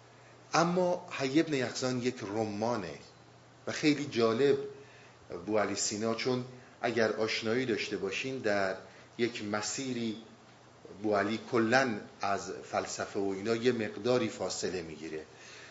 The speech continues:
و دیگه اون تعصبی رو که نسبت به مشاییون و ارسطو داره نداره. حی ابن یقظان داستان یک فردیه، عین رابینسون کروزوی خودمون که دیدیم، منتها این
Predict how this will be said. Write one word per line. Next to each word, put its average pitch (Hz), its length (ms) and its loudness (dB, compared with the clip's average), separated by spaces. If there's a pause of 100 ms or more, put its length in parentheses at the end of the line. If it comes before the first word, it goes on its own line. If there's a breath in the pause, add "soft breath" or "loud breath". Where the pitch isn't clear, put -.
(160 loud breath)
و 107 140 6
دیگه 110 320 0
اون 131 160 -2
تعصبی - 680 -2
رو 110 100 2
که 107 140 -4
نسبت 104 440 -4
به 98 280 -2 (340 loud breath)
مشاییون 104 760 0
و 98 40 0
ارسطو 98 560 0
داره 107 300 2
نداره. 85 480 -4 (2250 loud breath)
حی 190 180 2
ابن 165 140 2
یقظان 143 460 -2
داستان 123 520 0
یک 113 300 -4
فردیه، 107 520 -2
عین 196 320 2
رابینسون 101 600 -4
کروزوی 85 340 -6 (100)
خودمون 78 340 -8
که 92 120 -8
دیدیم، 78 320 -12 (640 loud breath)
منتها 120 500 -2 (340)
این 185 400 2